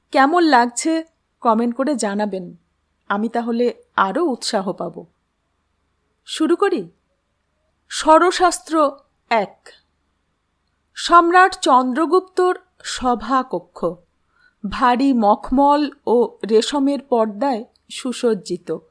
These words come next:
মধ্যিখানের ছাদ থেকে সবচেয়ে বড় ঝাড়বাতিটি জ্বলছে।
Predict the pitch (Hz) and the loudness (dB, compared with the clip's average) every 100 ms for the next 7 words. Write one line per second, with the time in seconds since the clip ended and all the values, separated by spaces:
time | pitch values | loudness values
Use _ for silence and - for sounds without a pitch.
0 | _ _ _ _ _ - 269 381 381 392 | _ _ _ _ _ -4 2 2 4 4
1 | 403 392 392 392 - 285 254 247 - 311 | 6 4 0 -2 -4 0 0 0 -6 -6
2 | 320 320 - 262 233 _ - 349 381 269 | -2 -4 -2 -4 -4 _ -2 0 0 0
3 | 220 254 269 - _ - 233 202 208 214 | 0 0 -2 -6 _ -12 -4 -4 0 -2
4 | 220 285 381 240 185 175 - 170 | -2 -2 0 0 -4 -6 -10 -12